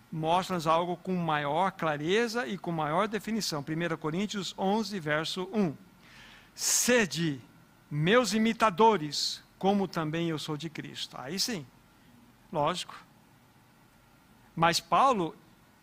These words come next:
ele usa e usou por várias vezes, nós vamos ver um outro texto ainda. Paulo fala assim para os seus: "Sede meus imitadores."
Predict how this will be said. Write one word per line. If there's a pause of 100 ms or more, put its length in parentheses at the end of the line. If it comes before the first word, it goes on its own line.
ele
usa
e
usou
por
várias
vezes,
nós
vamos
ver
um
outro
texto
ainda. (1160)
Paulo
fala
assim
para
os
seus:
"Sede
meus
imitadores."